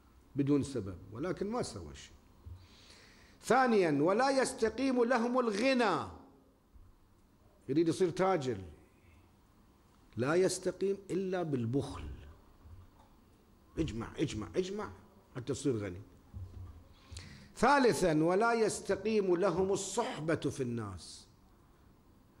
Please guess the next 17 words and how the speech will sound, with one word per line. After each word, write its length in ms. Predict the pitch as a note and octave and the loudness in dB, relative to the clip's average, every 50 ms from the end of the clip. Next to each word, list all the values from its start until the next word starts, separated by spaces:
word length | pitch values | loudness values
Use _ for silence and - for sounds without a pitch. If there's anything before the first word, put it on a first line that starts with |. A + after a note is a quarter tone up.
| - G#2 | -14 -12
يشوف 360 | G2 - - D3+ D3 A2 A#2 | -12 -4 -2 -2 -2 0 -2
مثلًا 300 | A#2+ A2 G2+ A#2+ A2 A2 | -8 -8 -6 -6 -8 -6
الديوانيات 1120 | A2 G#2+ G2+ G2+ G#2+ G#2 G#2+ A#2+ C3 B2 A#2 A2 G#2+ A2 A2+ A#2 A#2+ A#2 A#2 - - - | -6 -8 -8 -8 -8 -4 -2 0 0 2 2 0 -2 -4 -4 -4 -4 -4 -6 -6 -6 -10
يروح 260 | G#2 G2 A2 G2 E2+ | -8 -8 -8 -10 -10
يحترموه، 680 | F2+ F2 - - - G2 F#2 F#2 G#2+ C#3 E3 D#3+ D#3 D3+ | -12 -14 -14 -12 -10 -10 -8 -8 -6 -6 -4 -4 -4 -4
فلان، 560 | A#2 B2 G#2+ A2+ C3+ D3 C#3+ C#3+ C#3+ C3 A#2+ A2+ - - - | -6 -6 -6 -6 -6 -6 -6 -8 -10 -12 -14 -16 -20 -12 -8
كل 100 | C#3+ D3 | -8 -6
مكان 380 | C3+ B2+ A#2+ - - C3+ C#3 C3 | -6 -8 -10 -10 -12 -12 -10 -8
له 180 | C3+ C#3+ C#3 | -6 -6 -6
صحبة. 480 | - - - D#3+ - - A#2+ B2 A2+ G2+ - - - - - - - - - - - - - - - | -4 -4 -6 -6 -6 -6 -6 -6 -6 -6 -8 -16 -20 -20 -20 -20 -20 -20 -20 -20 -20 -20 -20 -6 0
"إلا 420 | E3+ F#3+ G3 F3 D#3 D3 C3+ B2+ B2+ | 2 2 4 4 4 4 4 2 0
باتباع 1000 | A#2+ A#2+ C3 - - - - - - C#3 C3+ B2 B2 D3 D#3+ E3+ E3+ E3 - | 0 0 -2 -2 -2 -10 -16 -8 -2 -2 0 0 0 0 0 0 0 0 -2
أهوائهم 1400 | F#3+ F3+ - - C3+ - - G#2+ A2 A2+ B2 C3 C#3 C#3+ C#3 C3+ - - C3 A2+ - G2 A2+ A2 G#2+ G2+ F#2+ F2+ E2 D2+ C#2+ - - - - - - - - - - - - - - - - - - - _ _ - - - _ - - - _ - _ - - - A#2 | -2 -4 -2 -2 -4 -4 -4 -4 -4 -2 0 2 2 2 2 0 2 0 0 0 2 2 2 2 4 2 2 0 -2 -6 -8 -12 -16 -20 -20 -20 -20 -20 -20 -20 -20 -20 -18 -18 -18 -18 -20 -20 -20 -20 _ _ -20 -20 -20 _ -20 -20 -20 _ -20 _ -20 -16 -6 -2
والاستخراج 1600 | B2 C3 C3 B2+ A#2 G#2 - - C3+ - - - - - - C3+ A2+ - - A#2 A#2+ B2 C#3+ D#3 E3+ F3 F3 F3 F3 D#3+ D3 E3 | 2 2 2 2 2 -2 -2 -6 -6 -4 -4 -6 -8 -6 -6 -6 -6 -4 -6 -6 -6 -4 -2 -2 0 0 0 0 0 0 2 2
من 260 | E3+ D#3+ D3+ D3 C3 | 2 4 4 2 2
الدين". 680 | B2+ A#2 G#2+ G2 G2 G#2+ B2 C3 B2+ A#2 G#2+ F#2+ F2+ E2+ E2 E2 E2 - - - - - - - _ - - - - - - | 0 -2 -4 -6 -6 -4 -2 0 0 0 0 -2 -6 -10 -12 -16 -18 -20 -20 -20 -20 -20 -20 -20 _ -20 -20 -20 -20 -10 -8
ي-، 120 | B2+ A#2 | -6 -6